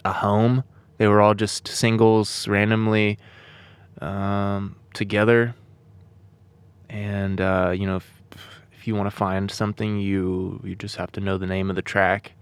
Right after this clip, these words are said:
And, yeah, I didn't like that. And I never wanted my discography to become like that. So, I've resisted.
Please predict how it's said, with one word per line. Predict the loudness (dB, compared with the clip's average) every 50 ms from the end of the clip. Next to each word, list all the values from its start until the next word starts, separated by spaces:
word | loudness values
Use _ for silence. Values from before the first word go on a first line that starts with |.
| -20 -20 -20 -20 -20 -20 -20 -20 _ _ _ -12 _
And, | -2 2 4 4 4 4 2 0 -4 -6 -8 _ -2
yeah, | 2 4 6 6
I | 6
didn't | 6 4 4 4
like | 2 2 2 2
that. | 2 0 0 0 -4 -8 _ -20 -20 -20 -20 -20 -20 _ _ _ _ _ _ _ -8
And | -4 -2 2
I | 4
never | 4 4 4 4 4
wanted | 4 4 4 4 4 2 2
my | 2 2 2 2 2 2 2 2 0 -2 -6 -10 -10
discography | -8 -4 0 2 4 4 4 2 -2 -2 -2
to | 0 -2
become | -2 -4 -4 -2 0 2 2
like | 2 0 -2 0
that. | 2 4 4 4 4 2 -2 -8 -20 -20 -20 -20 -20 -20 -20 -20 -20 -20 -20 -20 -20 -20 -20 -20 -20 -20 -20 -20 -20 _ _ _ -20 -20 -20 -16
So, | -10 -4 2 4 6 8 8 8 6 6 2 0 -8 -18 -20 -20 _ _ -20 -20 -20 -20 -20 -20 -20 -20 -14 _ 0
I've | 2 4
resisted. | 4 6 6 6 4 4 2 -2 -6 -6 -8 -12